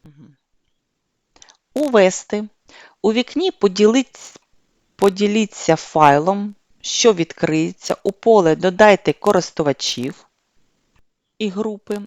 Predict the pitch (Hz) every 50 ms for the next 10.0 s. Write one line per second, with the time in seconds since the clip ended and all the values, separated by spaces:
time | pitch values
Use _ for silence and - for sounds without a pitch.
0 | - _ - 165 156 147 156 196 320 - - - - - - 170 170 170 _ -
1 | 220 254 277 247 233 226 214 208 _ - 196 175 165 - - - 147 147 - -
2 | - - 175 - - 170 - 175 160 - - 170 156 151 - - - 143 143 143
3 | - - - 208 220 262 320 _ _ _ - - 147 170 - - - 196 254 339
4 | 330 247 196 160 143 - 139 139 151 175 - - - 165 139 - 113 - - -
5 | - - - - _ _ _ - - - - - - _ - 220 - - - -
6 | 359 392 - - 175 160 156 147 - - - 151 160 175 196 202 202 214 - -
7 | 220 214 226 226 - - 226 214 220 - - - 226 214 - - 214 - 214 208
8 | 208 - 208 202 202 - - - 208 - _ - 170 151 143 147 196 277 - 247
9 | 190 147 131 143 170 185 214 220 214 - - 196 180 151 143 135 131 - 185 262